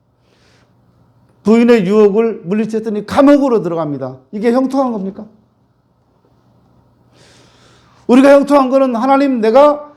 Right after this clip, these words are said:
이런 일을 하고 싶습니다." 그러면 오케이. "하나님, 이것도 하고 싶습니다." 오케이.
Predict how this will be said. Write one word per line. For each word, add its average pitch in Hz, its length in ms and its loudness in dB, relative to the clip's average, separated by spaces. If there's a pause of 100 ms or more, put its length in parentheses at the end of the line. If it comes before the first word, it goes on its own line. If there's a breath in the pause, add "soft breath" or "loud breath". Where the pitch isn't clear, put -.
(160)
이런 247 340 0
일을 262 200 2
하고 262 160 0
싶습니다." 247 480 -2
그러면 240 220 -4
오케이. 226 480 0 (680 soft breath)
"하나님, 247 280 2
이것도 269 300 2
하고 254 120 6
싶습니다." 226 280 -4
오케이. 185 600 -2